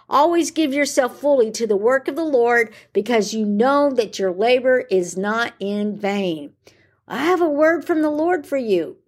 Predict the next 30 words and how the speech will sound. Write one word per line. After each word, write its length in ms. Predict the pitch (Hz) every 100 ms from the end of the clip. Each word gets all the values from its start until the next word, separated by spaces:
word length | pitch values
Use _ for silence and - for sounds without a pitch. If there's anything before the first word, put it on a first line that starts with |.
| _ _
Your 220 | 208 240 240
labor 360 | 277 302 294
is 180 | 269 254
not 260 | 269 277 285
in 160 | 262
vain. 480 | 269 285 277 214 - _ _ _
So 240 | - 277
thank 520 | 285 - 330 359 349 285
you. 440 | 294 247 180 147 _ _ _ _ -
Thank 280 | 311 359 349
you 120 | 359
from 180 | 330 277
the 100 | 240
bottom 460 | 254 277 311 294
of 180 | 277 254
my 200 | 262 262
heart. 600 | 226 262 285 269 165 - _ _ _ -
Thank 340 | 294 330 349
you 140 | 285 269
for 180 | 233
serving 600 | 220 - 262 262 262 240
God. 580 | 190 196 226 190 - - _ _ _ -
Thank 260 | 285 339 -
you 120 | 330
for 180 | 330 233
serving 560 | - 277 294 302 285
people 560 | 226 196 277 285 247 208
and 260 | 208 196 196
loving 420 | 233 269 277 220
them. 320 | 170 165